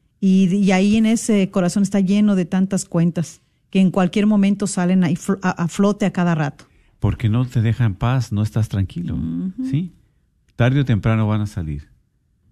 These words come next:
Speaker 2: ¿Por qué? Porque la falta de diálogo, de no ponerte a platicar,
Speaker 1: Ujú.
Speaker 2: como decíamos hace un momento, no tenemos un tiempo para nosotros de platicar como esposos.
Speaker 1: Ujú.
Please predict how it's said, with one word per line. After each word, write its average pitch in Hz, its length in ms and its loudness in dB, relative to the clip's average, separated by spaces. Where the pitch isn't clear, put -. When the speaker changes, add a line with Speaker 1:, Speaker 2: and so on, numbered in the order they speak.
Speaker 2:
¿Por 110 160 -4
qué? 143 140 -2
Porque 110 560 -4
la 104 140 -2
falta 110 300 -2
de 104 140 0
diálogo, 95 600 -6
de 92 300 -6
no 98 200 -2
ponerte 95 680 -4
a 82 100 -4
platicar, 101 560 -4
Speaker 1:
Ujú. 123 360 -4
Speaker 2:
como 82 260 -2
decíamos 85 480 -4
hace 90 180 0
un 85 60 0
momento, 98 500 -2
no 104 140 0
tenemos 101 380 0
un 101 120 -2
tiempo 98 340 -4
para 82 200 -4
nosotros - 680 -10
de 87 80 -4
platicar 76 520 -4
como 80 220 -2
esposos. - 580 -6
Speaker 1:
Ujú. 175 460 -10